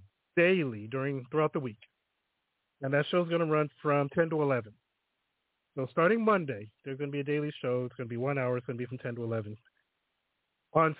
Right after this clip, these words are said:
Saturdays, I'm gonna do my usual two-hour thing. So if you want, go ahead and follow the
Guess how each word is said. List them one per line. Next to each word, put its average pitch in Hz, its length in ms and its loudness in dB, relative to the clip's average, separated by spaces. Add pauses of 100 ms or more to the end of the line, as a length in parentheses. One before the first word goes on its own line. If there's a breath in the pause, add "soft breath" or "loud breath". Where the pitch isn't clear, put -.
Saturdays, 180 760 0 (500)
I'm 151 80 -10
gonna 160 160 0
do 156 140 0
my 156 100 2
usual 147 300 -2
two-hour 123 480 -4
thing. 110 160 -4 (720)
So 123 560 4 (1300)
if 147 160 0
you 160 80 2
want, 147 260 4
go 160 120 2
ahead 156 100 2
and 143 100 -4
follow 151 200 -2
the 139 100 -2